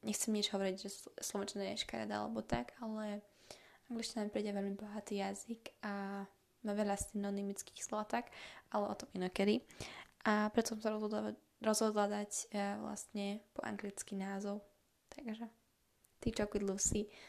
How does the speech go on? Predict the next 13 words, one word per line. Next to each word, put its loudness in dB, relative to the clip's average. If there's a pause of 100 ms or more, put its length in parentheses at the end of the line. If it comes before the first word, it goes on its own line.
(180)
Do 0
slovenčiny 4
by 2
som 2
to 2
asi 2
preložila 2 (320)
rozprávanie 0
sa 0
s -2
Luciou 4 (640)
u -2
čaju, 6